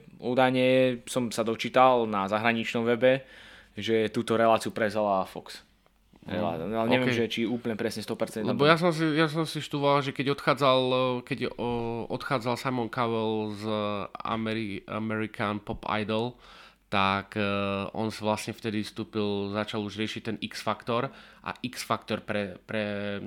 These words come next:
Speaker 2: zobrala Fox. Tak to by si asi bili, bili by sa, ale mo-, možno to bolo a potom to len premenili, ale nedám za to ruku do ohňa. To len tak vravím, aby sme boli konkrétni.
Speaker 1: E, Simon ako šikovný obchodník, e,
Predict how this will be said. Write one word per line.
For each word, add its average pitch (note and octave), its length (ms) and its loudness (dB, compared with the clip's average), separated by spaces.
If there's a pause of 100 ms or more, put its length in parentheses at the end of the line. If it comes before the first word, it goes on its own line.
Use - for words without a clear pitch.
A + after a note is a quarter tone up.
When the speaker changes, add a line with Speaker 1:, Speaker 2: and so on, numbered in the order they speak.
(300)
Speaker 2:
zobrala G2+ 400 -2
Fox. - 400 -12
Tak - 240 -12 (320)
to - 80 -10
by F#2+ 160 -8
si G#2+ 160 -6
asi G2+ 240 -8
bili, F#2+ 320 -6 (160)
bili G2 560 -8
by F2 40 -12
sa, F2+ 240 -8
ale F2+ 40 -8
mo-, G#2+ 200 -2
možno D3 280 2
to C#3 80 -2
bolo C3 240 6
a G#2 80 4
potom A#2 160 -2
to A2+ 80 -2
len A#2 80 0
premenili, A2+ 400 0
ale G#2+ 160 6
nedám A2+ 240 0
za G#2 80 -2
to G2+ 160 -4
ruku F#2 160 -8
do F2+ 160 -4
ohňa. E2+ 160 -10 (400)
To D3 80 0
len B2 160 2
tak A2+ 160 0
vravím, G2+ 320 0
aby G2+ 240 2
sme G#2 160 2
boli G2 320 -2 (920)
konkrétni. A2 880 2
Speaker 1:
E, - 0 - (720)
Simon D3 320 8
ako C3+ 160 6
šikovný C3 400 4
obchodník, A#2 720 4
e, A2 60 6